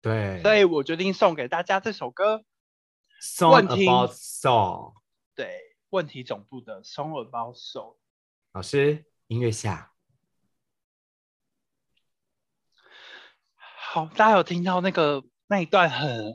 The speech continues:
Speaker 2: 很澎湃的大合唱了吧？
Speaker 1: 我觉得那一段很感动欸。
Speaker 2: 所以有听到很，而且你真的，你如果戴耳机的话，你真的会听到很多，就是你知道的歌手。
Speaker 1: 的歌手的声音。
Speaker 2: 就是像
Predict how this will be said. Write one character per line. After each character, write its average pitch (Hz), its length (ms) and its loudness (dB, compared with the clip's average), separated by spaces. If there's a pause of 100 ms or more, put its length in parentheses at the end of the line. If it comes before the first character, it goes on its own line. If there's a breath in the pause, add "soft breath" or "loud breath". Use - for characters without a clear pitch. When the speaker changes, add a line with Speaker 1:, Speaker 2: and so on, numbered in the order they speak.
Speaker 2:
很 120 160 -4
澎 139 280 0
湃 185 160 4
的 135 140 -8
大 143 220 2
合 123 200 -2
唱 131 320 0
了 120 80 -4
吧？ 131 340 0 (380 soft breath)
Speaker 1:
我 131 60 2
觉 151 40 6
得 160 60 6
那 - 120 10
一 151 40 4
段 269 260 8
很 202 160 6
感 113 300 2
动 135 240 4
欸。 - 0 -
Speaker 2:
所 104 140 -2
以 - 0 -
有 92 100 -8
听 - 20 -14
到 101 120 -20
很， - 160 -20
而 226 100 0
且 262 140 2
你 180 160 -4
真 214 160 -4
的， 190 260 -2
你 165 80 -8
如 190 100 -4
果 165 380 -4
戴 208 180 0
耳 139 120 -4
机 160 140 -12
的 147 80 -8
话， 170 180 2
你 131 80 -12
真 160 120 -20
的 165 80 -8
会 170 160 -2
听 160 280 -8
到 160 120 6
很 127 240 -8
多， 127 380 -8
就 160 80 -8
是 160 160 -8
你 120 140 -10
知 117 180 -18
道 131 160 2
的 110 120 -10
歌 - 180 -20 (100)
手。 - 160 -20 (120)
Speaker 1:
的 147 140 6 (120)
歌 156 160 8
手 147 180 4
的 123 140 4
声 139 200 4
音。 143 60 4
Speaker 2:
就 143 80 8
是 - 20 12
像 165 240 4